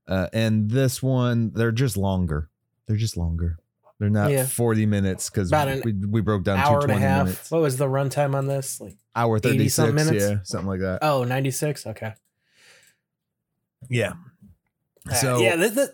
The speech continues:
Speaker 2: this came out. Uh, yeah, this is gonna be just a general discussion, but to, to give a frame of mind of when this came out, it was about three months after the season two finale. The show had already been canceled,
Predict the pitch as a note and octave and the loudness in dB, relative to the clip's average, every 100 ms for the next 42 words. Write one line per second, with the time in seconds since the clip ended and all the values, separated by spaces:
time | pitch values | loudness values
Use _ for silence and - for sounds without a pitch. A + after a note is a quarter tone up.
0 | - G#3 - A#3+ A3 G3 F3+ D3+ E3 D#3+ | -2 -2 -2 0 0 2 2 2 2 2
1 | D#3 D3+ E3 F3+ F#3+ D3 C#3+ - C#3+ C#3 | 2 2 2 0 0 2 0 0 2 2
2 | C3 B2 A#2+ - C3+ A2+ A#2+ A#2 C#3 - | 2 0 -2 0 -2 -2 -4 -2 -2 -2
3 | D#3+ E3+ D#3+ A#3+ A#3+ - A3 A3 D#3+ C3+ | -2 -2 0 2 0 0 0 2 2 2
4 | C3 C3+ D#3+ D3 B2 C#3 C#3+ D3 - D3+ | 2 2 2 0 0 0 2 0 0 0
5 | C3+ C3 C#3 F3 E3 E3 - - A3+ C4 | 2 2 2 2 2 0 -2 -4 -4 -2
6 | B3 G#3 F#3+ F3+ D#3+ E3+ D#3 - F#3+ F3 | 0 0 0 0 0 -2 0 2 2 2
7 | F3 - F3 - D3+ C3+ C#3 C#3 C3+ - | 0 0 0 0 0 2 0 0 -2 -2
8 | F#3+ G3+ F#3 E3 F3 E3+ E3+ E3+ D3 - | 0 0 -2 0 0 2 0 0 -2 -2
9 | D3+ C#3 - D3 | -4 -2 -2 -4